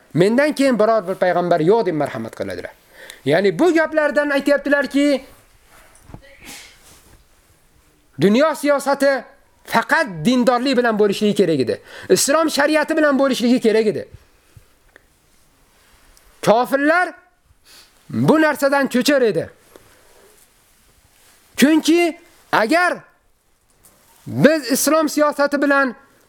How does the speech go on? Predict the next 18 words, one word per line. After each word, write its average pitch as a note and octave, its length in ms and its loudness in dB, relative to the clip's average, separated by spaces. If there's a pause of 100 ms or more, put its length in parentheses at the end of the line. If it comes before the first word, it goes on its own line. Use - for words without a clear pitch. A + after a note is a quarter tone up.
(500)
dunyoni C4 480 2
boshqarar C4 400 0
edik, C4 420 0 (1600)
biz C#4 480 0 (1040)
dinimizni B3+ 460 2
oliy B3+ 420 0
qilib, D4 240 0 (340)
izzat, B3 520 0
sharaf F4 520 -2
bilan E4 160 0
yurar A#3 280 0
edik. B2 220 -12 (2000)
Buni G3+ 200 2
o'rniga D4+ 380 2
ular D4 220 0
nima D4+ 220 0
dedi? C#4+ 320 0 (1400)
Din, D4+ 400 2